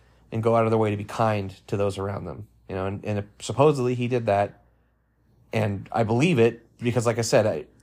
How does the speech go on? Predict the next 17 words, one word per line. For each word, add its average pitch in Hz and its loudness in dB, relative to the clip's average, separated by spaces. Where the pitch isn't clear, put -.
I 127 4
don't 151 4
know 131 4
if 113 -6
I 113 2
could 104 -6
not 104 -2
tell 110 -4
people 101 -4
that 95 -6
I 98 0
had 98 -4
terminal 92 -8
cancer. 92 -12
I 107 -2
don't 104 -2
know. 98 -4